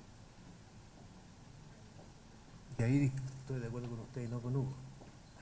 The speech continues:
¿Desarrollo educativo o transformación educativa? Fíjese que el eje vertical dice arriba, desarrollo educativo, y abajo dice, transformación educativa.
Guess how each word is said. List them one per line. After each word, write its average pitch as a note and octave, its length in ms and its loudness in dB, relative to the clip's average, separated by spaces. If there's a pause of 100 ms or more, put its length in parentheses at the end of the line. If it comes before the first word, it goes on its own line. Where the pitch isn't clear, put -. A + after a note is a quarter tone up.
(960)
¿Desarrollo D3+ 840 12
educativo F3+ 640 12
o F3 100 12
transformación B2+ 640 12
educativa? C#3+ 640 12 (840)
Fíjese D3+ 280 6
que D3+ 80 4
el C#3+ 100 8
eje E3+ 360 6 (360)
vertical C#3 540 8
dice D#3+ 260 8
arriba, E3+ 460 8 (360)
desarrollo C3+ 460 10
educativo, E3+ 600 8 (480)
y B2+ 60 6
abajo C#3+ 360 12
dice, D#3+ 380 10 (960)
transformación B2+ 600 8
educativa. C#3 520 4